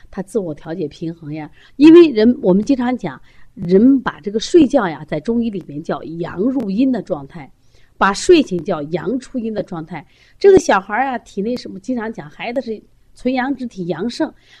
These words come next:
他如果如何让阳进入什么身体，他必须以出汗的方式来泄一点热嘛。但实际上这种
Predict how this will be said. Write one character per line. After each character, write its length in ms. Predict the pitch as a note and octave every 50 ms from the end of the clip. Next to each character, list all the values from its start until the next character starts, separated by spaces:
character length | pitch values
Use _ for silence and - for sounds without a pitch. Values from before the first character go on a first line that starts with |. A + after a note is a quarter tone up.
| _ -
他 140 | - - G4+
如 200 | F4+ D#4 F#4 F#4
果 160 | D#4+ D#4+ C4
如 260 | A#3 A3 A#3+ C#4+ E4+ G#4+ C5
何 400 | B4+ - - - G3+ G3+ G#3+ A3 - - - _
让 340 | - C4 A#3 A3 G#3 F3+ E3
阳 400 | - E3 C#3+ E3+ G#3+ C#4+ D4+ D#4+ - _ _
进 260 | _ - D4+ C#4+ A#3
入 140 | F#3+ F3+ F3
什 120 | - -
么 140 | D3 D3 D3
身 240 | - - B3+ B3+ B3
体， 300 | - - - E3 C3+ _ _ _ _ _ _ _ _ _ _ _ _ _ _ _ _ _ _ _ _ _ _ _ _ _ _ _
他 100 | - A#3+
必 240 | - D4 C4+ B3
须 160 | - - - A#3+
以 160 | A3 F#3+ E3
出 240 | - - - D4 C#4+
汗 200 | - D4 A3 E3
的 100 | D#3+ -
方 200 | - A#3 A#3+ B3
式 140 | - -
来 160 | D#4 D3 F3 F#3
泄 220 | - - A3+ F#3+
一 40 | F3+
点 160 | - G#3+ A3
热 280 | A#3 B3 C#4+ B3+ G3 B2+
嘛。 140 | - - _ _ _ _ _ _ _ _ _ _ _ _ _ _ _ _ _ _ _ _ _ _ _ _ _ _ -
但 160 | - A#4+ A4+
实 160 | - F#4 G#4
际 80 | A#4 A4
上 180 | G4+ F4+ E4+
这 240 | - - C#5 C5+ G4+ B3
种 300 | - G#3+ F#3+ D3+ C#3+